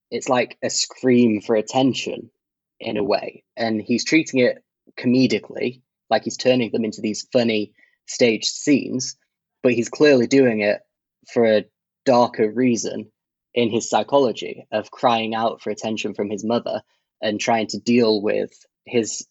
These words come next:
thoughts about living and how he's not living to the fullest, and that sort of window into the way that he doesn't feel like he's truly living,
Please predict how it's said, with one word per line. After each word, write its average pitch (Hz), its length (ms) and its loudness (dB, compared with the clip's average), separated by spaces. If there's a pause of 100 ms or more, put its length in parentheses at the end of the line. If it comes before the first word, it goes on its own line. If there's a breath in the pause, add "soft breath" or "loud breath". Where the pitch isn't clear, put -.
(220)
thoughts 123 340 4
about 110 160 -4 (220)
living 113 480 0
and 98 80 -6
how 110 180 -2
he's 107 140 -8
not 120 180 -2
living 113 340 0
to - 120 -10
the 98 100 -14
fullest, 107 460 -2
and 101 320 -8 (240)
that - 160 0
sort 107 240 2
of 107 40 -2
window 107 300 2
into 104 180 -4
the 104 80 -6
way 107 200 0
that 101 100 -4
he 104 320 -4 (540)
doesn't 113 340 0
feel 113 240 2
like 104 180 0
he's 104 120 -6
truly 107 360 -2
living, 113 600 0